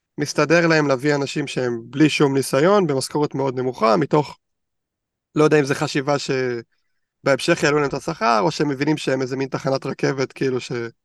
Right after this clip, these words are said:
אנשים באים לשנה ועוזבים, וזה מסתדר להם כי הם לא משלמים להם הרבה. כל אחד עושה את השיקולים שלו, אבל שוב, קודם כל,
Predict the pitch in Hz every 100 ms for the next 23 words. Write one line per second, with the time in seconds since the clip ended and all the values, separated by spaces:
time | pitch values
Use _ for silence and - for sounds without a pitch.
0 | _ _ 117 113 139 127 - 139 135 139
1 | 131 - 123 139 147 127 120 120 151 151
2 | 131 127 127 - 127 143 139 127 139 127
3 | 127 131 135 131 123 120 156 240 - -
4 | - _ _ _ _ _ _ _ _ _
5 | _ _ _ _ _ - 190 190 175 151
6 | 165 160 - 139 147 151 160 208 175 156
7 | 180 135 _ _ _ _ _ _ _ -
8 | 196 190